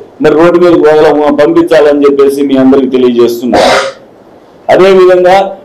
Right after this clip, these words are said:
మీడియా వారిని కూడా మేము రిక్వెస్ట్ చేసేది ఏంటంటే మా ఇన్స్‌పెక్టర్ కానీ మేము కానీ ఏ ఒక్క విషయంలో కూడా మరి ఎవరికి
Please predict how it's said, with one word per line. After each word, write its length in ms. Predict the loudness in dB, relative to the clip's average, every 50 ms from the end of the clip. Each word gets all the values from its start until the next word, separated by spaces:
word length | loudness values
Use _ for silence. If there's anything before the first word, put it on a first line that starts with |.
| -6 -2
మీడియా 320 | 0 2 2 2 2 2
వారిని 320 | 2 2 2 2 0 0 0
కూడా 460 | 2 2 2 2 2 0 -2 -4 -8 -16 -20 -20 -20 -20 -20 -20 -20 -20 -20 -8 -4
మేము 320 | -2 0 0 0 0 0 -2
రిక్వెస్ట్ 360 | 0 0 0 0 0 0 0
చేసేది 320 | 2 2 2 2 2 2 2
ఏంటంటే 540 | 2 2 0 0 0 -2 -2 -4 -4 -4 -6 -10 -10 -10 -10 -8 -4 -2
మా 140 | 0 0 2
ఇన్స్‌పెక్టర్ 600 | 2 2 0 0 0 0 0 0 0 0 2 2
కానీ 240 | 2 2 2 2 0
మేము 420 | 0 2 2 2 2 2 2 2
కానీ 400 | 2 2 2 2 0 -2 -4 -6 -10 -18 -20 -20 -20 -20 -20 -20 -20 -20 -20 -20 -20 -20 _ -20 -20 -16 -6 -2
ఏ 340 | 0 2 4 4 4 2
ఒక్క 140 | 2 2 2
విషయంలో 500 | 2 2 2 0 0 0 0 2 2 2
కూడా 540 | 2 2 0 0 2 2 2 0 0 -4 -8 -14 -20 -20 -20 -10 -6
మరి 220 | -2 0 0 2
ఎవరికి 680 | 2 2 2 2 2 2 2 2 2 2 2 0 -2